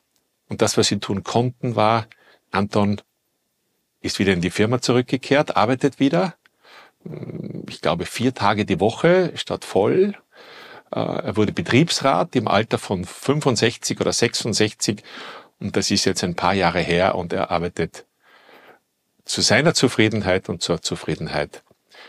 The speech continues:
äh, der Firma. Was lerne ich daraus? Auf der einen Seite, äh, man sollte nie die Tür zuschmeißen, sondern man muss sie immer offen lassen, denn sehr oft gibt es einen Weg zurück. Was ich noch lerne ist,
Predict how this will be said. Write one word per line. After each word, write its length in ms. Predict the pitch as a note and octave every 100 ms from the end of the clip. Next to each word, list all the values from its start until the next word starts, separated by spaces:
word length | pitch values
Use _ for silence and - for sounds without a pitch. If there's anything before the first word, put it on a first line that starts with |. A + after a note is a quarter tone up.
| - - -
äh, 240 | - -
der 120 | -
Firma. 380 | - - E2+ E2+ - _ _ _ _ _
Was 140 | F#2
lerne 240 | F#2+ A2+ D#3+
ich 100 | -
daraus? 520 | C#3+ D3 G3+ - - - - - - - _
Auf 140 | -
der 100 | G#2
einen 160 | A#2 C#3
Seite, 460 | B2+ B2 - A#2+ - _ _ _ _ _ - _ _ - -
äh, 220 | - - - - - - _ _
man 140 | G#2
sollte 280 | - G#2 A#2+
nie 140 | G2+
die 140 | A2 G#2+
Tür 220 | - A#2
zuschmeißen, 640 | - - - E3 - E2+
sondern 540 | D#2+ F2 D#2+ D#2 E2 E2
man 140 | E2
muss 160 | F#2 -
sie 100 | F#2+
immer 200 | E2+ E2+
offen 280 | G#2+ - F#2+
lassen, 380 | F#2 - F#2+ - - - - _ -
denn 260 | F2+ F2 -
sehr 200 | - G2
oft 180 | A2
gibt 200 | - G#2
es 120 | G2+ -
einen 240 | F2 F2
Weg 240 | E2+ -
zurück. 320 | - D#2 - - - - - _ _ _ _ _
Was 120 | -
ich 120 | G2
noch 200 | F2+ C3
lerne 340 | C#3+ C3 C3+ C3
ist, 380 | C3 A2+ -